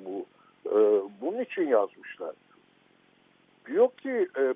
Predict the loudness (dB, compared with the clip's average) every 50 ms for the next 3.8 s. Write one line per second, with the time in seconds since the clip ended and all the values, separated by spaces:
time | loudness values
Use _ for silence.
0 | -4 _ -2 2 2 2 2 0 -2 -8 -12 -12 -10 -12 -12 -12 _ -16 -18 -14
1 | _ -2 -2 -2 -2 -4 -10 -8 -8 -8 -8 _ -2 0 2 2 0 0 -4 -10
2 | -20 _ -14 -12 -12 -12 -12 -16 -8 -6 -6 -6 -6 -6 -6 -6 -6 -6 -4 _
3 | -2 -2 2 4 4 4 4 2 -2 -6 -2 -2 -2 -2 -2